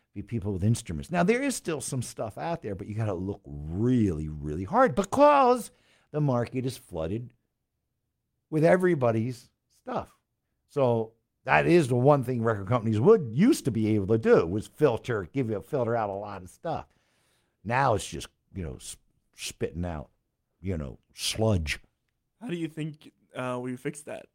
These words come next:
Speaker 2: if there is a fix?
Speaker 1: Well, you know, I do believe one of the things is,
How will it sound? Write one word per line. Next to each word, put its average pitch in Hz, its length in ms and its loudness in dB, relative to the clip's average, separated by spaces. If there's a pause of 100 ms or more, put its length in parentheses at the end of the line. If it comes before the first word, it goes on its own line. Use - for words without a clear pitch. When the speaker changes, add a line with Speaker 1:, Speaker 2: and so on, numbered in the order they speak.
(260)
Speaker 2:
if 127 140 -12
there 131 140 -4
is 151 140 -2
a 120 40 -12
fix? - 420 -20 (3500)
Speaker 1:
Well, 185 720 4 (380)
you 160 160 4
know, 156 280 4
I 139 160 0
do 139 200 2
believe 117 920 0 (600)
one 156 380 2
of 165 120 2
the 147 120 2
things 92 640 -6
is, 64 120 -14